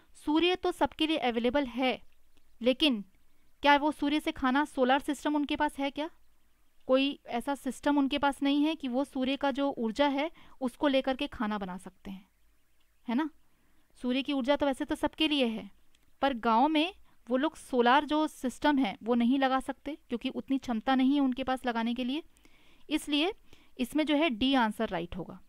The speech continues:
ठीक है? लकड़ी और पशु गोबर, उन लोग क्या करते हैं, उसी का यूज़ करते हैं एनर्जी सोर्स के रूप में। सूर्य की रोशनी तो होती है लेकिन वो उसका यूज़ नहीं कर पाते हैं। ये इसका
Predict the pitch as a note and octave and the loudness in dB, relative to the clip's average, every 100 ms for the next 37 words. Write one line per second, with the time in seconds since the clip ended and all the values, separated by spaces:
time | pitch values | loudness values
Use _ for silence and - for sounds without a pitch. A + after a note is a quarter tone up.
0 | _ - C4 F#4+ A4+ - - G#3 A#3 C#4 | _ -8 -4 -4 -6 -10 -10 -2 0 2
1 | F4+ B4+ - - - C4+ E4 B3 - A3 | 2 0 -10 -14 2 4 4 -2 -6 -6
2 | - G3 F3 - - - - _ - - | -4 -6 -6 -10 -18 -20 -20 _ -16 -2
3 | A#3+ C#4 C#4+ C#4 C#4+ - E4+ C4 - C#4+ | 2 2 2 0 -2 -2 -2 -2 -2 -2
4 | C4 A#3 A#3 A#3+ A3 C4+ E4+ - G3+ F3+ | 0 -2 -4 -6 -4 -2 -2 -4 -6 -6
5 | G3 - F3+ - - G3 G3+ G#3+ G#3 _ | -8 -8 -10 -10 -14 -14 -14 -16 -18 _
6 | - _ _ _ _ - B3 C4 C#4+ B3 | -20 _ _ _ _ -4 0 0 2 2
7 | A3+ C#4+ D4 C4+ C4+ E4+ D#4 F3+ - - | 2 0 0 0 0 0 0 -6 -18 -20
8 | - G3 G3 D#4+ F#4+ B3+ A#3+ - D#4+ A3+ | -16 -10 -6 -4 -2 -2 -2 -2 -2 0
9 | D#4 - A#3 G#3 D#3+ E3 - - F3+ - | 0 2 0 0 -6 -10 -14 -14 -18 -20
10 | _ _ _ _ _ - G#3 C#4+ C4 - | _ _ _ _ _ -10 -2 0 -2 -2